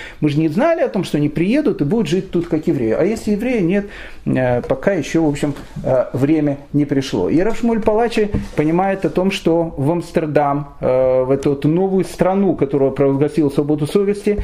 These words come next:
евреев пока перевозить ещё рано. Но как бы там ни было, евреи из Испании и Португалии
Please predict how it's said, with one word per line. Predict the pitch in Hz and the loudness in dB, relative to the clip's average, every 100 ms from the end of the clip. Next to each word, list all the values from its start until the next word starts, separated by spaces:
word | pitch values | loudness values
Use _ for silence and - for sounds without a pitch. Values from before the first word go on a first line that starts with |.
| - - | -6 -6
евреев | - 156 156 214 214 - - | -2 0 2 0 -2 -6 -2
пока | 180 - 190 190 | -2 0 0 0
перевозить | 190 190 165 151 131 180 - - | -2 -2 0 0 0 -4 -4 -4
ещё | 143 143 160 160 - | -2 0 0 0 -2
рано. | 135 113 - - - - - | -2 -2 -8 -14 -18 -8 -2
Но | 160 | 0
как | 233 | 0
бы | 220 | 0
там | 220 214 | 0 2
ни | 262 | 2
было, | 214 151 147 - - - | 2 0 -2 -6 -20 -12
евреи | - 151 160 208 233 233 226 214 - | -2 0 0 0 0 0 -2 -4 -4
из | 160 | -2
Испании | 156 160 196 180 165 | -2 -4 -2 0 0
и | |
Португалии | 151 143 143 151 185 214 247 | 0 -2 0 0 2 0 -2